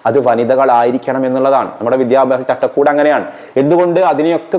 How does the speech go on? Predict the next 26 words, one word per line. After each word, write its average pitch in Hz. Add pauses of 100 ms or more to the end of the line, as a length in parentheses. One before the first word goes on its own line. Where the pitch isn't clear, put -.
കോപ്പി 151
ചെയ്യുന്ന 156
നമുക്ക് 135 (160)
ഈ 156 (100)
മദ്രസാ 156
രംഗത്തും 156
അത്തരം 147
ഒരു 147 (100)
പരീക്ഷണം 139 (260)
നടത്തിക്കൂടാ? 139
നമ്മളൊക്കെ 135
ഒരുപാട് 143 (280)
കോഴ്സുകൾ 143 (100)
നടത്തുന്നുണ്ട്, 143
പല, 131 (100)
പല 123
സ്ഥലങ്ങളിലും 147
സമാന്തരമായി 143 (100)
വനിതകൾക്ക് 143
നമ്മൾ 139 (360)
ട്രെയിനിങ് 143
കൊടുക്കുന്നുണ്ട്. 147
അപ്പൊ 147
വിവാഹം 151
കഴിഞ്ഞിരിക്കുന്ന 147
ആ 147